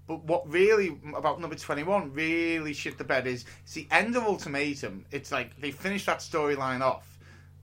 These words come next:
All the way through it, I kept thinking,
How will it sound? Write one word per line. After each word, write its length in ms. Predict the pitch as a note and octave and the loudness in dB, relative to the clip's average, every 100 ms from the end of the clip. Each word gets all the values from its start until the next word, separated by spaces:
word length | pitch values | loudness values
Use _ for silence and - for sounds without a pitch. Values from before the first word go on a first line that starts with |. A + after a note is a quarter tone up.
| - F#3+ | -2 6
All 220 | A3+ B3+ | 8 8
the 60 | |
way 140 | A#3+ G#3+ | 8 0
through 280 | - G#3 C#3+ | 0 2 2
it, 280 | A2+ - - | -2 -6 -6
I 60 | C#3+ | -2
kept 300 | D3 D#3 - | 0 0 0
thinking, 520 | E3 D3+ C#3 C#3+ C3 | -4 -2 -2 -2 -4